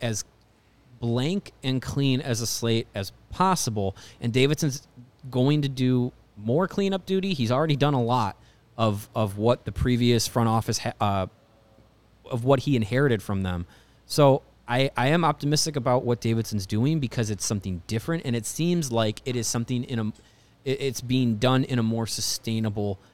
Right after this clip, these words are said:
fashion. Because going, going, going into each s-, each year with a different plan, that's not gonna work, and that's why we're here. So going into a season where it's like, "Hey,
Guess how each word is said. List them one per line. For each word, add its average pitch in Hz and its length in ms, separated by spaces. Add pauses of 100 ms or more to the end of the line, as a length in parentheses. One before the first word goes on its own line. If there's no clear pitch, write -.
(120)
fashion. 92 540
Because 104 260
going, 156 400 (400)
going, 170 340 (680)
going 170 300
into 143 400
each 131 320 (140)
s-, - 320
each 147 280
year 117 300
with 120 200
a 104 60
different 113 520
plan, 110 480 (880)
that's - 180
not 117 200
gonna 101 160
work, 87 320
and 113 80
that's 110 160
why 110 160
we're 101 120
here. 87 440 (240)
So - 120
going 147 380
into 139 500
a 139 60
season 120 460
where 113 200
it's 107 120
like, 120 140
"Hey, 165 260